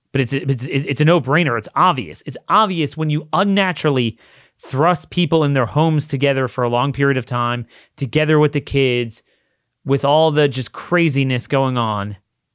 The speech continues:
This is what you're gonna do. All we ask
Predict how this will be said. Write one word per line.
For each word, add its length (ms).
This 160
is 100
what 200
you're 140
gonna 160
do. 260
All 220
we 180
ask 540